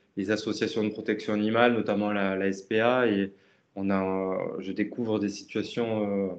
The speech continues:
euh, terribles, hein, en fait, hein, soit d'élevage ou de conditions de, de détention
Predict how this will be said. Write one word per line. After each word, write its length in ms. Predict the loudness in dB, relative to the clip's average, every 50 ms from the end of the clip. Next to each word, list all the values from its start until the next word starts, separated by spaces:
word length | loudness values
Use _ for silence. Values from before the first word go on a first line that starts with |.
| -12 -18 _ _ _ _ _ _ _ _ -16 -12
euh, 80 | -12 -2 6
terribles, 380 | 8 10 10 10 8 6 4 4
hein, 120 | 4 4
en 80 | 2 2
fait, 220 | 0 0 0 0
hein, 300 | 0 0 2 2 0 0
soit 180 | 2 4 4 6
d'élevage 580 | 6 6 6 6 8 10 10 12 12 10 8 4
ou 60 | 0
de 80 | 0
conditions 480 | -2 -2 -4 -8 -12 -12 -12 -12 -12 -12
de, 220 | -10 -10 -10 -10
de 120 | -10 -10 -10
détention 600 | -8 -8 -8 -8 -8 -8 -6 -2 0 0 0